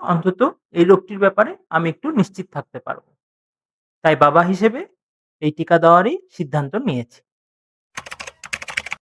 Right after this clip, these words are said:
আপনার বাচ্চার যদি জ্বর থাকে, খুব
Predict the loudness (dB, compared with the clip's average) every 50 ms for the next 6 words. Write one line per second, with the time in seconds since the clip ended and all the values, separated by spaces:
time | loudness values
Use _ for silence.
0 | _ _ _ _ _ _ _ _ _ _ _ _ _ _ _ _ _ -2 0 2
1 | 2 4 4 4 2 2 0 -2 -2 -4 -8 -10 -8 0 2 2 2 2 0 -2
2 | -4 -4 -2 -6 -8 -8 -8 -12 _ _ -4